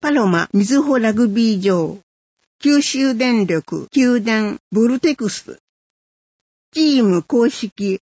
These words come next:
エスエヌエスをチェック。InstagramとXとYouTubeのキューアールコードが載っています。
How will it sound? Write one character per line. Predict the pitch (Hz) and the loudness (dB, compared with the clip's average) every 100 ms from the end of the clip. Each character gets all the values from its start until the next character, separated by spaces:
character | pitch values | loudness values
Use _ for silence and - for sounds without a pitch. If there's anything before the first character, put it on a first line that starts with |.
| - | -6
エ | 214 | -6
ス | - 285 - | -2 -6 -2
エ | 262 | 0
ヌ | 262 262 - | 2 2 -2
エ | 247 | -6
ス | - 185 | -2 -4
を | 165 | -2
チ | 165 247 | -4 -4
ェ | |
ッ | 220 _ | -4 _
ク。 | - - _ _ _ _ _ _ _ - | -14 -14 _ _ _ _ _ _ _ -4
Instagram | 285 294 - 247 240 226 208 180 165 - | 0 0 0 -4 -2 0 0 0 -2 -4
と | 165 123 _ _ _ _ | -10 -12 _ _ _ _
X | 269 254 - 202 - - | -6 -6 -6 -6 -6 -14
と | - 180 - _ _ _ _ | -12 -12 -16 _ _ _ _
YouTube | 233 294 285 - 277 226 175 | 0 2 0 -2 0 0 0
の | 175 165 160 _ _ _ | -2 -2 -4 _ _ _
キ | - | -2
ュ | 262 247 | 0 2
ー | 240 | 2
ア | |
ー | |
ル | 233 220 | 0 0
コ | 220 | 0
ー | 190 | -2
ド | 160 | -4
が | 160 | -6
載 | 165 | -4
っ | 165 _ | -6 _
て | 156 | -4
い | 147 | -2
ま | 139 | -4
す。 | 156 - | -8 -18